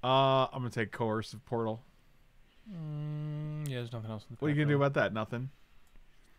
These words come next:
Speaker 2: I mean, I can't stop you.
Speaker 1: Oh, yeah. This is the, this is the dude we want.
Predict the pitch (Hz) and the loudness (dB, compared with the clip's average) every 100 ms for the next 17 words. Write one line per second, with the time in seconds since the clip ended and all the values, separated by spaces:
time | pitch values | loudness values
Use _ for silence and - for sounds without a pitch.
0 | - - 143 117 110 - 104 - 120 127 | -20 -10 -6 -4 -4 -6 -8 -8 -8 -4
1 | - 139 113 101 101 - 127 131 117 107 | 2 4 6 4 0 -4 -4 -2 -2 -6
2 | 101 135 120 107 110 104 104 104 107 | -2 -2 0 -2 0 -2 -2 -4 -4